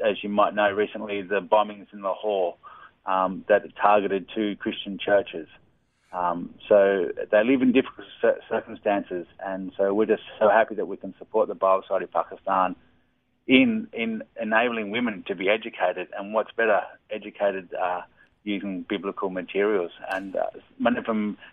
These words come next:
uh, when they complete the course, uh, get a Bible that they can read and read to their families,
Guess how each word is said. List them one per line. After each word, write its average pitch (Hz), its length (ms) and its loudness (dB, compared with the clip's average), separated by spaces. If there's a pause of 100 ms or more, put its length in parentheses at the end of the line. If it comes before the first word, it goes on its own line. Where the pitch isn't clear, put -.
(140)
uh, 117 60 4
when 110 100 2
they 101 160 6
complete 113 380 -2
the 113 80 -4
course, 104 360 0 (140)
uh, 92 200 4 (120)
get 117 140 6
a 113 60 4
Bible 90 460 2 (100)
that 87 120 -10
they 101 120 0
can 101 220 -8
read 104 240 2
and 95 160 -6
read 98 200 -2
to 92 80 -8
their 90 240 0
families, 92 400 -4